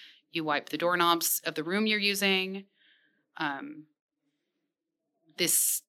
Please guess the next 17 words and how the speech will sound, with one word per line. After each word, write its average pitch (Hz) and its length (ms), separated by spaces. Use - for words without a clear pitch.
I 165 100
think - 180
that 175 100
these 180 180
are 156 60
common 147 300
sense 147 180
practices 160 500
that - 100
will - 120
probably 143 420
be 110 160
kept - 380
in 156 160
the 147 80
long 143 200
run. 233 240